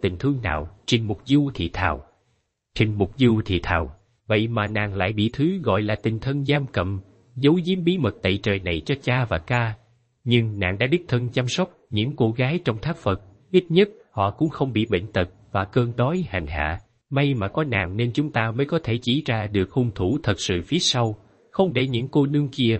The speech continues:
phải chết oan uổng nhẽo. Cho nên đây chính là nguyên nhân Phủ Tân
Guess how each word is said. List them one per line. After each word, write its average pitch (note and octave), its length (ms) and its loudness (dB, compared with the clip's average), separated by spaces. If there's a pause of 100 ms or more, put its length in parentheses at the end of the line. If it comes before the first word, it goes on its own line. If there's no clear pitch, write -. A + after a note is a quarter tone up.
phải F#2+ 180 -2
chết F#3 220 2 (160)
oan B2 240 2
uổng F#2+ 220 -2
nhẽo. D3 240 0 (140)
Cho B2+ 140 2
nên A#2 340 0
đây B2 160 4
chính E3+ 280 -4
là F#2+ 140 -2
nguyên C3+ 280 0
nhân D3 180 2
Phủ C#3 320 -2
Tân A2+ 200 0